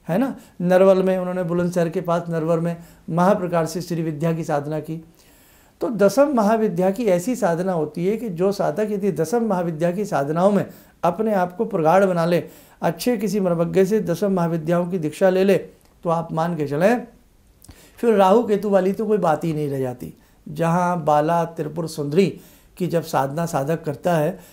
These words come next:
तो वहाँ राहु केतु से कोई डर की बात ही नहीं रहती है। क्यों?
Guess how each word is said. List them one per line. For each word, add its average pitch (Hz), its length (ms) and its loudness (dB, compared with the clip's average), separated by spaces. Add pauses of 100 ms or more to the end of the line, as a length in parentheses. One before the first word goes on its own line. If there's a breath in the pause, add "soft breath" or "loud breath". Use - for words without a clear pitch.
(220 loud breath)
तो 190 100 0
वहाँ 202 220 0
राहु 175 320 0
केतु 156 280 -6
से 185 140 -8
कोई 185 160 -6
डर 147 220 -4
की 175 160 -8
बात 143 340 -2
ही 165 220 -2
नहीं 151 220 -4
रहती 139 320 -4
है। 180 140 -4
क्यों? 185 340 0